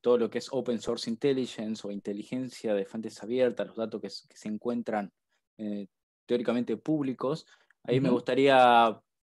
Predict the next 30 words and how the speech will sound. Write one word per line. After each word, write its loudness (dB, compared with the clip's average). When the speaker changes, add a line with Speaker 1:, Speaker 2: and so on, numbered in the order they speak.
Speaker 1:
eh, 0
pedirle 2
a 4
Leandro 4
que -8
nos -8
haga -2
mención -4
esto -10
que -12
muchas -4
veces -4
se -8
escucha -6
entre -4
lo, -2
lo 0
que -6
está 2
público, 0
eh, -6
lo -4
que -8
está -2
publicado, 2
eh, -2
más -2
del 2
ámbito -2
legal 0